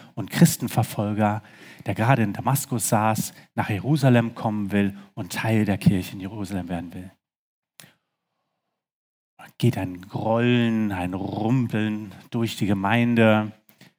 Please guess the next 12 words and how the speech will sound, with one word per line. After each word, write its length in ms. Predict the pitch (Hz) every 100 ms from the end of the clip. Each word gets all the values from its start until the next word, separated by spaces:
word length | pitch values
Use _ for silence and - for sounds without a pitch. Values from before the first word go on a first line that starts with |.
| _ _ _ _ _ _ _
Erinnern, 420 | - 110 110 95
ich 200 | - -
hab, 80 | - _ _ _ -
dass 200 | - 113
Leute 420 | 110 117 113 107
Familienmitglieder 840 | - 107 139 170 127 104 104 101
verloren 520 | - 101 110 117 104
haben, 200 | 101 95
die 60 | 98
im 100 | 104
Gefängnis 500 | 107 - 151 117 -
sitzen, 420 | 104 - -